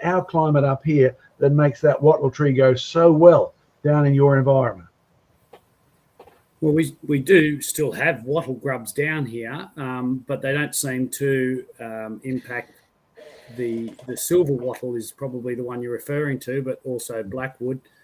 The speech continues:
Speaker 2: Um, yeah, I was amazed when I first moved to Tasmania that the, the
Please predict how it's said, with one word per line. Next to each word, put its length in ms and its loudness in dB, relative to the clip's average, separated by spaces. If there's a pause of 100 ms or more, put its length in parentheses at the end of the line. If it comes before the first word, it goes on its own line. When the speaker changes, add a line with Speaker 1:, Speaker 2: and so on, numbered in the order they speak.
(460)
Speaker 2:
Um, 460 -4
yeah, 200 2
I 60 0
was 260 -2
amazed 380 -4
when 120 -6
I 40 -10
first 340 -6
moved 220 -8
to 60 -20
Tasmania 760 -6
that 240 -8 (240)
the, 320 -8 (320)
the 140 -10